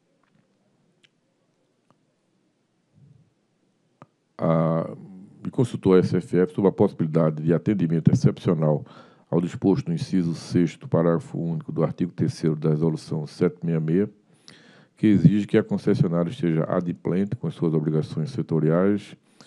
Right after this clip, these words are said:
no momento da captação dos recursos. A distribuidora propôs a inclusão de cláusula de condição suspensiva nos termos do artigo cento e vinte e cinco do Código Civil para que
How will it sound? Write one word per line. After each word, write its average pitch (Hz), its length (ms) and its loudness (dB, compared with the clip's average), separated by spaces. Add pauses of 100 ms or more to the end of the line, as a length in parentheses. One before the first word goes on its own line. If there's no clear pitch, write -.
(320)
no 92 180 0
momento 95 540 2
da 90 120 2
captação 87 680 -2
dos 85 180 0
recursos. - 640 -2 (200)
A - 60 -4
distribuidora 82 500 0
propôs 78 680 -4 (460)
a 87 60 0
inclusão 78 560 0
de 76 80 -8
cláusula 85 420 2
de 80 120 -4
condição 82 400 -2
suspensiva 110 720 -2
nos 92 220 -6
termos 82 260 -2
do 80 100 0
artigo 78 300 -4
cento 82 220 -4
e 80 40 -12
vinte 85 140 -6
e - 40 -16
cinco - 460 -6 (540)
do 92 160 -2
Código 85 340 0
Civil 87 360 0
para 101 260 4
que 95 380 2